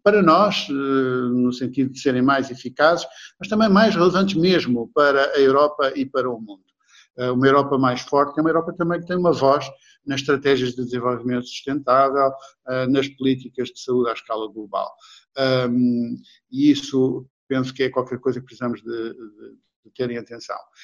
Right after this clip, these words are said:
Depois, em segundo lugar, destacaria talvez, eh, as problemáticas que têm que ver realmente com,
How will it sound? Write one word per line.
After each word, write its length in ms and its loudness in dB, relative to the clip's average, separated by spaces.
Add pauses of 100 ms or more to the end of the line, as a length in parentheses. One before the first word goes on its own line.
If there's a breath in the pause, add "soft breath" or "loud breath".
(140 loud breath)
Depois, 220 -2
em 60 2
segundo 220 -2
lugar, 280 2
destacaria 560 -2
talvez, 540 0 (360 soft breath)
eh, 320 4
as 80 2
problemáticas 800 0
que 60 -18
têm 220 -2
que 100 -20
ver 220 2
realmente 560 0
com, 420 0